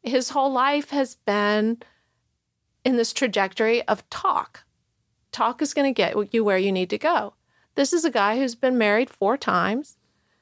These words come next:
and has, you know, rotated in and out of a lot of law firms. And here he is telling me,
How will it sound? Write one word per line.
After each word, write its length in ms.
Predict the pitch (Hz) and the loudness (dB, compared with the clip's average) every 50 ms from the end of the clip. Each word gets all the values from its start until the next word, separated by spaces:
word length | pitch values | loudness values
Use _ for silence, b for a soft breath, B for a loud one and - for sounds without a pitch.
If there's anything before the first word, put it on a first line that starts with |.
| _ _ _ _ - | _ _ _ _ 0
and 200 | 214 220 220 240 | 0 2 2 2
has, 300 | 254 240 226 220 220 - | 2 2 0 0 -2 -2
you 100 | 226 226 | -2 0
know, 140 | 226 214 214 | 2 2 2
rotated 560 | 185 220 226 254 247 - 262 226 202 214 - | 2 2 0 0 0 0 0 2 2 2 0
in 180 | - 208 226 254 | 0 0 2 2
and 180 | 294 285 277 | 2 2 2
out 240 | 262 226 220 233 226 | 2 2 2 2 0
of 100 | 226 190 | 0 0
a 100 | 190 180 | 0 0
lot 240 | 185 180 180 180 214 | 2 2 2 2 2
of 80 | 277 277 | 0 -2
law 240 | 254 226 202 196 208 | 0 0 0 0 0
firms. 480 | - - 185 180 190 202 233 247 - - _ _ _ _ | -2 -4 -4 -2 -2 -4 -6 -6 -10 -16 _ _ _ _
And 120 | - 220 214 | -2 -2 -2
here 220 | 208 247 254 285 | 0 0 0 2
he 160 | 294 339 339 | 2 2 0
is 200 | 320 320 311 - | 2 0 -2 -4
telling 360 | - - 262 214 208 202 208 202 | -2 0 2 2 2 2 2 2
me, 220 | 202 214 226 - | 2 0 0 -2